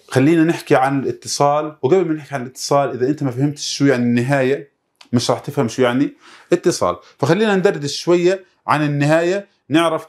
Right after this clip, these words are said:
كيف بنوجد النهاية، شو المعنى تبع النهاية، شو التفسير الهندسي للنهاية، ومن ثم نحكي عن الاتصال ومنكمل في درسنا. فإذا احنا قاعدين بنراجع شوية معلومات،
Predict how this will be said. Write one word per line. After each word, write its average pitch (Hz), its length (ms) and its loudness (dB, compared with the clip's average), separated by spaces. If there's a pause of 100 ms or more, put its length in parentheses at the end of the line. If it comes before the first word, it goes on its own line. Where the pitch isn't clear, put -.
كيف 156 220 -4
بنوجد 143 280 -4
النهاية، 151 340 2
شو 180 180 -4
المعنى 175 420 0
تبع 135 240 -4
النهاية، 139 400 -2
شو 147 140 -12
التفسير 151 460 -4
الهندسي 156 420 -2
للنهاية، 151 600 0 (280)
ومن 147 180 2
ثم 190 360 0 (540)
نحكي 160 320 0
عن 147 160 2
الاتصال 170 680 -2 (840)
ومنكمل 170 640 2 (140)
في 180 100 -2
درسنا. 127 360 -2
فإذا 208 320 0
احنا 190 160 -4
قاعدين 180 240 0
بنراجع 180 320 0
شوية 165 220 -4
معلومات، 180 500 -2